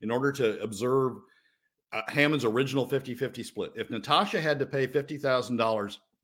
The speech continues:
in state taxes, and that's a flat tax. That's not a progressive tax. I'm not trying to tax the rich, soak the rich. It's a flat tax. Everybody pays the same.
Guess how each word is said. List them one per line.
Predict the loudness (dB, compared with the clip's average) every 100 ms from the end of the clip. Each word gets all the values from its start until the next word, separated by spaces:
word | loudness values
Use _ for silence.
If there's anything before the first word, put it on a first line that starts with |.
| _ _ _ _ _ _ _
in | -6 -6
state | 0 0 0
taxes, | 2 2 2 -2 -12
and | -4
that's | -2 0
a | 0
flat | 4 4 4
tax. | -4 -8 -12 -20 _ _ -6
That's | -6 0
not | 2 2
a |
progressive | 0 4 4 4 -2
tax. | 2 2 2 -4 _ _ -8
I'm | 0
not | 2 2
trying | 2 2
to | 2
tax | 2 2 2
the | 0
rich, | 2 0
soak | -2 -2 -2
the | 0
rich. | 0 -2 -8 _ _
It's | -6 -2
a | 0
flat | 6 6 6
tax. | 0 -6 -6 -6
Everybody | 2 4 4 2
pays | 2 -2 -2
the | -6
same. | -6 -6